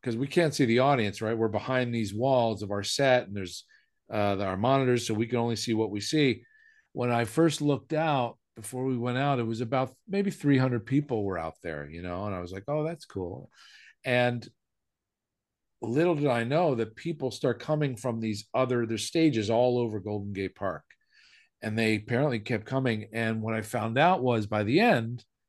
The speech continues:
when we looked out, was that they gauged it to be about thirty thousand people.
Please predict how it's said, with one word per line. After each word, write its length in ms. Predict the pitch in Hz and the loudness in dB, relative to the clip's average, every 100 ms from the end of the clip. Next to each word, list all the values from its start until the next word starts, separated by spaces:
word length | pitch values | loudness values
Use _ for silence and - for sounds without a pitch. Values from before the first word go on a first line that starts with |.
| _ | _
when 140 | 117 | -6
we 100 | 120 | 0
looked 280 | 120 131 - | 2 0 2
out, 420 | 180 180 113 - - _ _ _ _ _ _ _ | 4 6 4 2 -6 _ _ _ _ _ _ _
was 280 | 113 135 120 | -2 0 0
that 200 | 127 135 - | -2 -4 -4
they 600 | 120 143 170 180 185 - - _ _ _ | 2 4 6 6 2 -2 -14 _ _ _
gauged 460 | 147 139 135 127 117 | 4 6 6 2 0
it 260 | 127 - - | -2 -2 -4
to 100 | 127 | 0
be 180 | 120 120 | 4 4
about 320 | 110 107 - | 4 2 2
thirty 400 | - 127 127 127 | -2 0 2 0
thousand 520 | 113 110 113 104 107 | -2 -2 -2 -4 -6
people. 440 | 107 - - - | -6 -8 -10 -20